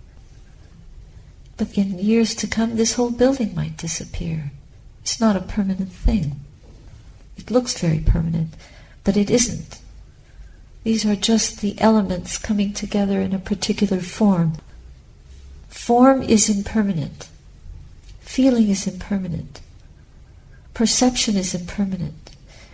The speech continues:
Mental formations, consciousness, it's all impermanent. We rely on nothing until we want nothing.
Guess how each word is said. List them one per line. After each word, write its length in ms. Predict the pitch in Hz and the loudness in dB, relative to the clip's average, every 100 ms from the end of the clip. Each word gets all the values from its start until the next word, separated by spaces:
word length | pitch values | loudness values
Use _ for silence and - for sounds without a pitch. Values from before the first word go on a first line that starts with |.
| - | -4
Mental 440 | 208 262 302 320 | 4 4 6 2
formations, 1000 | 254 214 190 185 175 - - - - - - - - - - | 4 4 4 2 0 -2 -4 -8 -10 -12 -18 -20 -20 -20 -14
consciousness, 880 | - - 233 285 302 320 - 208 185 - - - - - - | -8 -2 0 0 2 0 2 0 -4 -8 -16 -20 -20 -20 -16
it's 320 | - - - | -16 -12 -10
all 280 | - 208 214 | -4 -4 -4
impermanent. 880 | 214 208 - 254 240 202 - - - - - - - - - - - - - - - - - - - - - - - - - - - - - - - - - - - - - - - - - | -6 -6 -6 -4 -4 -4 -8 -14 -18 -18 -20 -20 -20 -20 -20 -20 -20 -20 -20 -20 -20 -20 -20 -20 -20 -20 -20 -20 -20 -20 -20 -20 -20 -20 -20 -20 -20 -20 -20 -20 -20 -20 -20 -20 -20 -20 -10
We 160 | 202 208 | -2 0
rely 460 | 196 196 214 247 262 | 0 2 2 2 2
on 160 | 208 | 2
nothing 340 | 202 220 220 196 | 2 0 -2 -4
until 380 | 190 - - | -6 -6 -4
we 220 | 240 202 190 | -2 -2 -2
want 640 | 196 214 262 285 302 - | -4 -4 -6 -8 -14 -10
nothing. 560 | 208 180 247 240 156 | -6 -2 -2 -2 -8